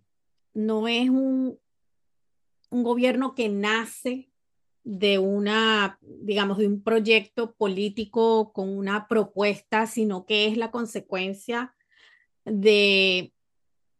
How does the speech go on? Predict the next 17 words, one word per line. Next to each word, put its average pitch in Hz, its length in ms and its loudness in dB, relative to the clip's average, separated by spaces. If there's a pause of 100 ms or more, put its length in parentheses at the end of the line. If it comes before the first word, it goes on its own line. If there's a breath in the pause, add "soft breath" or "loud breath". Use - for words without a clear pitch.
(320)
una 226 220 4
ruptura, 269 1000 2 (380)
eh, 190 380 -2
desde 202 140 0
el 208 100 0
punto 208 240 -4
de 240 100 2
vista 214 280 -2
institucional 220 1000 0 (1300)
y 226 200 0
que 240 260 -2
a, 208 540 6
a 196 340 4
Boluarte 214 480 0
le 269 140 0
ha 208 160 2
tocado 247 800 -2